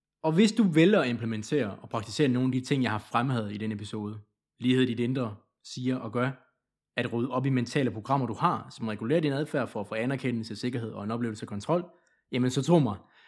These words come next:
så vil du møde den her form for respons i folk. Jeg kalder det, at deres mentale nødprogrammer, de går i gang. Det menneskelige sind er udstyret med en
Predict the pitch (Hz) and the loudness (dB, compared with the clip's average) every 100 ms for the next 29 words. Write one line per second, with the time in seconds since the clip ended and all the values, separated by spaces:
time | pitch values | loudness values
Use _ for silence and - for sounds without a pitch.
0 | _ - 165 151 160 220 202 135 113 120 | _ 2 2 8 8 10 8 4 2 -2
1 | 120 120 117 - 113 104 101 - 110 104 | 0 0 -2 -2 -4 -2 -6 -4 -6 -6
2 | 104 101 101 - _ _ _ _ _ 135 | -6 -8 -8 -14 _ _ _ _ _ 4
3 | 156 147 127 123 123 _ _ _ - 135 | 6 6 4 0 -2 _ _ _ -2 -2
4 | - 127 123 - 185 240 226 151 151 135 | 2 4 4 4 6 8 8 8 6 4
5 | 123 113 98 92 - _ _ 127 127 110 | -2 -2 -2 -4 -14 _ _ -6 -2 -2
6 | 104 92 - _ _ _ _ _ _ - | -2 -6 -10 _ _ _ _ _ _ -2
7 | 135 156 165 139 127 151 147 - 143 151 | 2 4 2 0 2 0 0 0 4 4
8 | 123 - 131 143 - 113 98 92 - 113 | 2 -6 -2 -2 -2 -4 -4 -6 -4 -2
9 | 139 | -4